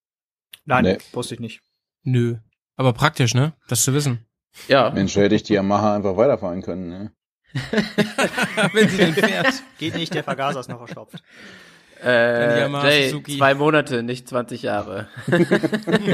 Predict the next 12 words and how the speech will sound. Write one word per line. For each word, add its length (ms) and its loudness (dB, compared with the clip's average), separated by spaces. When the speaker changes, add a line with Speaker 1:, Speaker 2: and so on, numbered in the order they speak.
Speaker 3:
Stimmt, 340 0
die 80 -6
ist 120 2
ja 80 8
dann, 260 0
die 120 -2
war 120 4
schon 160 -4
seit 140 0
fünfzehn 500 -6
abgelaufen, 560 -8
Alter. 280 -6